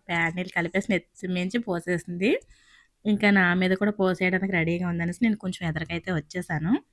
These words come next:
కానీ తను అలా తిరిగేసుకుని అయితే వస్తుంది. నాకు, ఆ, నేను మా ఫ్రెండ్కి ఇచ్చేసాను వీడియో తీయమని, ఇంకా నాకు ఎలాగా కుదరదనేసి. ఇంకా మేమైతే చాలాసేపు ఎంజాయ్ చేసాం. మేము నా మూడు గంటలకు మొదలుపెట్టి గంటన్నర కంటిన్యూస్గా ఆగకుండా ఆడుకున్నాము. చాలా బాగా అనిపించింది నాకు కూడా.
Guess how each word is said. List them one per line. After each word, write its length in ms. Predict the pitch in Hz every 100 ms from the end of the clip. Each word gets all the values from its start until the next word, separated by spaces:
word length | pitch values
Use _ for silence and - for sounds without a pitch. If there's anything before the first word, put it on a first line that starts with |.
| _ _ _ _
కానీ 200 | 196 196
తను 200 | 214 214 185
అలా 160 | 170 196
తిరిగేసుకుని 560 | 202 170 180 - 196
అయితే 160 | 175 202
వస్తుంది. 520 | 190 165 - 185 180 247 262
నాకు, 300 | 196 180 - 180 170 175 - - -
ఆ, 160 | - 185
నేను 200 | 185 202
మా 100 | 208
ఫ్రెండ్కి 420 | 208 170 160 180
ఇచ్చేసాను 380 | 214 190 196 180
వీడియో 260 | 165 170 175
తీయమని, 340 | 180 170 170
ఇంకా 140 | 196 185
నాకు 180 | 175 156
ఎలాగా 300 | 151 160 185
కుదరదనేసి. 720 | - 170 160 165 165 160 226
ఇంకా 200 | 302 208 180
మేమైతే 420 | 165 160 156 196
చాలాసేపు 800 | - 160 151 170 180 175 165 196
ఎంజాయ్ 300 | 180 175 165
చేసాం. 240 | 175 165
మేము 180 | 185 185
నా 120 | 175 175 - - - -
మూడు 220 | 180 185
గంటలకు 360 | 185 185 180 196
మొదలుపెట్టి 520 | 190 180 170 185 -
గంటన్నర 560 | 196 170 170 175 180 175 - - -
కంటిన్యూస్గా 680 | 170 170 180 180 - 208 185
ఆగకుండా 500 | 160 160 180 175 180
ఆడుకున్నాము. 520 | 165 - 170 165 202
చాలా 300 | - 165 170
బాగా 200 | 160 160
అనిపించింది 460 | 175 185 - 175
నాకు 160 | 156 160
కూడా. 240 | - 156